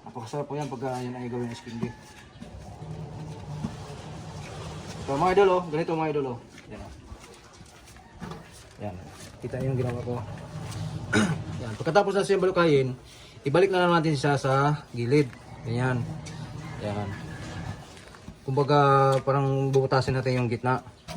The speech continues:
Yung ice cream natin, igilid natin dito sa gilid. Yan. Kasi dito yung pinaka, ano, pinat-, dito yung pinaka ma-, malamig. Yan.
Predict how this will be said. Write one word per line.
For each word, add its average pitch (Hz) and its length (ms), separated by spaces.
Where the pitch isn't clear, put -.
Yung 127 160
ice 120 120
cream 131 140
natin, 117 260
igilid 117 320
natin 110 240
dito 104 160
sa 107 80
gilid. 107 240
Yan. 101 180
Kasi 147 160
dito 180 240
yung 196 160
pinaka, 170 320
ano, 160 200
pinat-, 151 400
dito 147 260
yung 147 120
pinaka 139 480
ma-, 127 960
malamig. 151 280
Yan. 143 200